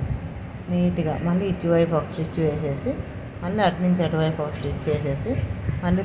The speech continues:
పాదం ఎత్తుకొని చూడండి అలా నీట్గా స్టిచ్ చేసేసేయండి.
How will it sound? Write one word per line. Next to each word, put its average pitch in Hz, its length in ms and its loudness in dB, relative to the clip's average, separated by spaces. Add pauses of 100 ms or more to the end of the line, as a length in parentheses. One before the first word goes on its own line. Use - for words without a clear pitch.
(140)
పాదం 151 400 4
ఎత్తుకొని 147 500 -2 (580)
చూడండి 160 320 -4
అలా 143 120 -2 (160)
నీట్గా 156 520 0 (100)
స్టిచ్ 185 280 -2
చేసేసేయండి. 131 640 -6